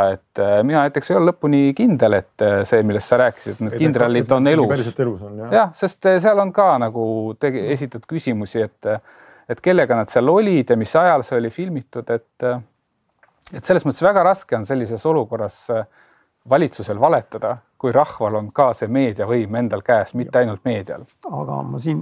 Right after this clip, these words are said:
Speaker 3: vabandust, ma nüüd hüppan korraks vahele. Üks, üks oluline võimepuudus, mis Eestis on, mida ma tahaksin nagu juhtida tähelepanu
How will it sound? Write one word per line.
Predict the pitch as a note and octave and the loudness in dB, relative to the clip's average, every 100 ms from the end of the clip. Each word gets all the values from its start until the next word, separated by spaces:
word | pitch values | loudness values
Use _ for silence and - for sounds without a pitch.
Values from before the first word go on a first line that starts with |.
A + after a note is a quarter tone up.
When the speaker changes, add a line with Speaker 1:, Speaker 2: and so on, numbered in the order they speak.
| A#3+ | -4
Speaker 3:
vabandust, | D#3 F3+ C3+ A#2 - | -2 0 -2 -6 -10
ma | A#2+ | -10
nüüd | A#2 | -4
hüppan | F3+ - B2+ | -6 -4 -8
korraks | - F3+ E3+ | 0 0 0
vahele. | D#3 B2 C#3+ | -2 0 -2
Üks, | - - - _ - | -4 -14 -20 _ -4
üks | F3 - | 0 2
oluline | G3 D#3 A#2+ A#2+ | 4 4 2 0
võimepuudus, | E3 G3 C3+ A#2 C#3 C3 A#2+ | 2 4 2 0 -2 -4 -8
mis | C3 | -6
Eestis | C#3+ - A#2+ | -6 -6 -8
on, | C3 | -6
mida | A#2 A#2+ | -6 -6
ma | A#2+ | -2
tahaksin | B2 B2+ - C3 | -2 -2 -6 -10
nagu | C3 B2 B2+ C3 E4 | -8 -6 -6 -8 -6
juhtida | G#3+ C3+ - B2 | -6 -6 -8 -4
tähelepanu | B2 G3 D3 A#2 A#2 A2 | 0 2 0 0 -2 -4